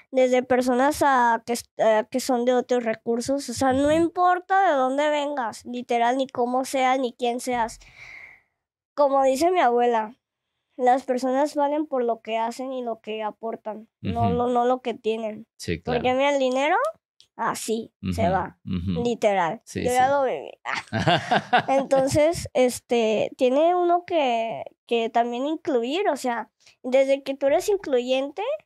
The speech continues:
Speaker 1: es cuando tú jalas a una persona que estás viendo que no está pudiendo, "Oye, espérate, o sea,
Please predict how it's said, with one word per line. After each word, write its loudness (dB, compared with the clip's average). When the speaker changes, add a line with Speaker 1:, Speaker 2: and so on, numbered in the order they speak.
Speaker 1:
es -2
cuando -2
tú -8
jalas 0
a 0
una 0
persona -4
que -6
estás -4
viendo -2
que -4
no -4
está -6
pudiendo, -6
"Oye, -2
espérate, -6
o -12
sea, -14